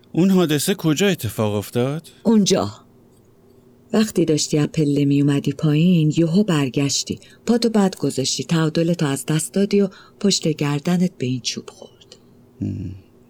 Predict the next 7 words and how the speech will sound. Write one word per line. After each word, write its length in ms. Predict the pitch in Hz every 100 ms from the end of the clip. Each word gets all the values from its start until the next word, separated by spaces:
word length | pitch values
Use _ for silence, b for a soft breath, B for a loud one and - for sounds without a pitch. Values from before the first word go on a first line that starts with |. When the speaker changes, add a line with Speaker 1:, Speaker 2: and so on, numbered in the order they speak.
| -
Speaker 1:
لابد 360 | 98 90 82 92
خیلی 320 | - 139 143
ترسیدی. 540 | 110 82 82 - - - - - - -
Speaker 2:
بی 120 | 196
حرکت 500 | 190 180 175 214 214
افتاده 480 | 220 - 180 170 196
بودی. 480 | 190 165 143 139